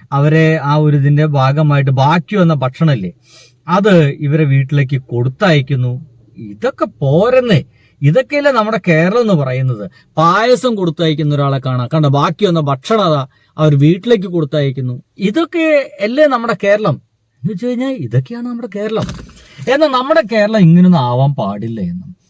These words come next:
എപ്പോഴും ഹിന്ദുക്കൾ ഹിന്ദുക്കൾ മാത്രമായിട്ട്, മുസ്ലിങ്ങൾ മുസ്ലിങ്ങൾ ആഘോഷങ്ങൾ മാത്രമായിട്ട്, ക്രിസ്ത്യൻസ് ക്രിസ്ത്യൻസിന്റെ വാ-, ആഘോഷം മാത്രമായിട്ട് നടക്കാൻ പാടുകയുള്ളൂ എന്ന് ചില ഉസ്താദുകളൊക്കെ ഇങ്ങനെ തേന് പുരട്ടി നമ്മുടെ മുമ്പിലേക്ക് പറയുന്നുണ്ടായിരിക്കും. എൻ്റെ പൊന്നു സുഹൃത്തുക്കളെ,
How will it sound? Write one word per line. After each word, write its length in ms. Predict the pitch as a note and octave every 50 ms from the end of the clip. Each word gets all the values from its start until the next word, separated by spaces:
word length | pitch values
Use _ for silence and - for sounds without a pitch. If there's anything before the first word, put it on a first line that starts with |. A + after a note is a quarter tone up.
| _ _ _ _
എപ്പോഴും 520 | G3+ G#3+ A3 F#3+ - _ C4+ C#4 C#4+ C#4+ F#3
ഹിന്ദുക്കൾ 540 | - F#3 E3 F3+ F#3 G#3+ F#3 - A3+ A3+
ഹിന്ദുക്കൾ 540 | G#3 E3+ D#3+ C3+ C#3 C3 D3 C#3 C3 D#3+ D3+
മാത്രമായിട്ട്, 800 | C#3+ C3 A2+ G#2 G#2 G#2+ - _ - C3 A#2+ G#2 G#2 G#2 - -
മുസ്ലിങ്ങൾ 600 | G#2+ A2 A#2 A#2+ - - C#3 C#3 C#3 C#3 C#3 C#3
മുസ്ലിങ്ങൾ 540 | C3+ A#2+ A2 G#2+ - _ B2 B2 B2 B2+ B2
ആഘോഷങ്ങൾ 480 | A2 G#2+ G#2 G#2+ G#2+ - - A2 G#2+ G#2
മാത്രമായിട്ട്, 580 | G2+ G2 G#2 G#2 _ - A2+ G#2+ G#2+ G2 -
ക്രിസ്ത്യൻസ് 520 | A#2 - C3 B2+ _ - C3 B2+ C#3 B2+ C#3+
ക്രിസ്ത്യൻസിന്റെ 580 | B2+ A2 G2 - _ - A2 B2 _ B2+ A2
വാ-, 160 | G2+ G2+ - _ _ _ _ _ _ _ -
ആഘോഷം 400 | A2 A#2 A2+ B2 A#2 - C3 B2
മാത്രമായിട്ട് 720 | G#2+ G2+ G#2+ - _ C3+ C3 A#2+ A#2 A#2 A2+ - D#3 F3
നടക്കാൻ 400 | F3+ F#3 G3+ F#3+ - A#3 A3+ G#3
പാടുകയുള്ളൂ 500 | F#3 F3 D#3 D#3+ D#3+ D3+ C#3+ C#3 C3+ C3
എന്ന് 180 | B2+ B2 B2+ A#2+ - _ - - _ _
ചില 140 | - A3+ A3
ഉസ്താദുകളൊക്കെ 720 | G3+ D#3 - _ - F#3+ F#3+ F3+ F3+ D#3 D3+ D3 C#3 D3 C#3
ഇങ്ങനെ 220 | C3+ C3 C3+ C3+ C3 - C#3+
തേന് 420 | C3+ C#3 D3 D#3+ F3 G3 G3+ F#3+
പുരട്ടി 400 | D#3 C#3 C3 A#2+ A#2 A#2 - C#3
നമ്മുടെ 300 | A#2+ A2+ A2 A2+ B2 B2
മുമ്പിലേക്ക് 380 | A#2 G#2 G2+ G#2 G2+ F#2 - A2 -
പറയുന്നുണ്ടായിരിക്കും. 680 | F#2+ F2 F#2 G2+ G#2+ G#2 F#2 F2 F2 - - _ F#2+
എൻ്റെ 140 | F#2+ G#2+ C3
പൊന്നു 280 | C3 B2 A2+ B2 D3 E3
സുഹൃത്തുക്കളെ, 520 | - C#3 A2+ G#2+ - A2 F#2 G#2 F#2+